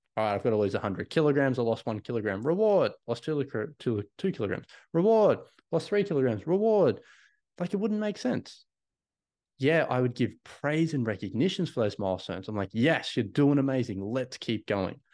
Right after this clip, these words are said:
But you, would you reward a job part done or half done? What about at work?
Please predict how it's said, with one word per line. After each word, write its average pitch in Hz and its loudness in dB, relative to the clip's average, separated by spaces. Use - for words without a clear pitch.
But 143 2
you, 147 -6
would 143 0
you 147 2
reward 143 4
a 180 0
job 127 -2
part 101 -4
done 156 -2
or 113 0
half 107 -2
done? 143 2
What 156 2
about 170 4
at 131 0
work? 131 2